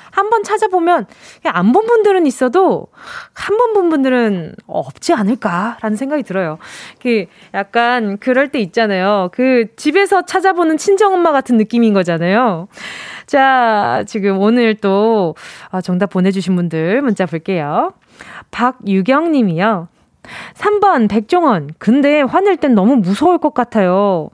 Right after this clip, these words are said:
그치, 당연하지. 그, 뭐, 화낼 때는 무서울 것 같죠. 어, 예, 이미 근데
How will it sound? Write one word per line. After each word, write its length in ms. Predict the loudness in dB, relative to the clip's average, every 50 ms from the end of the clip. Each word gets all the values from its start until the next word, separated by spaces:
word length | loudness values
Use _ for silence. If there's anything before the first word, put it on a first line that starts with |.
| -20 -20 -20 -20 -20 -20 -20 -20 _ _
그치, 520 | -18 -16 -14 -8 -4 -2 0 0 0 0
당연하지. 880 | -2 -4 -2 -2 -2 -2 -4 -4 -6 -8 -8 -8 -6 -6 -4 -4 -6 -6 -6
그, 60 | -6
뭐, 260 | -6 -4 -4 -4 -6 -6
화낼 280 | -8 -10 -8 -8 -8
때는 260 | -6 -6 -4 -4 -4
무서울 280 | -4 -4 -4 -4 -4 -4
것 120 | -4 -4 -4
같죠. 680 | -4 -6 -6 -6 -6 -4 -2 -2 -2 -2 -2 -4 -6 -8 -12 -18 -18 -18 -18 -18 -20 -20 -20 -20 -20 -12 -6 -2
어, 360 | 0 0 2 0 0 -2 -2 0 0
예, 120 | 0 0 2
이미 260 | 2 2 4 4 2
근데 380 | 0 -2 0 2 2 4 4 2